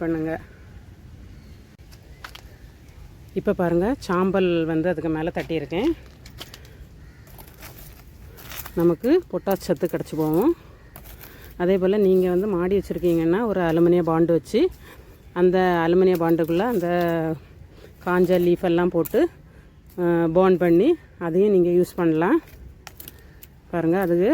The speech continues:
அடுத்தால இனி பயோ ஃபெர்ட்-, ஃபெர்டிலைசர், மைக்ரோ நியூட்ரியன்ஸ் உள்ள போன் மீல் அதெல்லாம் அடுத்தால ஆட் பண்ணலாம். ஆட் பண்ணி நம்ம புளிச்ச மோர் அதெல்லாம்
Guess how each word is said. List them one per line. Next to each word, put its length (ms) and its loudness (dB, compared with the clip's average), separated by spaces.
அடுத்தால 420 -2
இனி 160 4
பயோ 300 4
ஃபெர்ட்-, 280 -2
ஃபெர்டிலைசர், 640 0
மைக்ரோ 380 0
நியூட்ரியன்ஸ் 560 0
உள்ள 120 0
போன் 260 4
மீல் 260 2
அதெல்லாம் 340 0
அடுத்தால 360 -4
ஆட் 160 -6
பண்ணலாம். 400 -2
ஆட் 200 -4
பண்ணி 260 4
நம்ம 260 0
புளிச்ச 360 -4
மோர் 240 0
அதெல்லாம் 340 2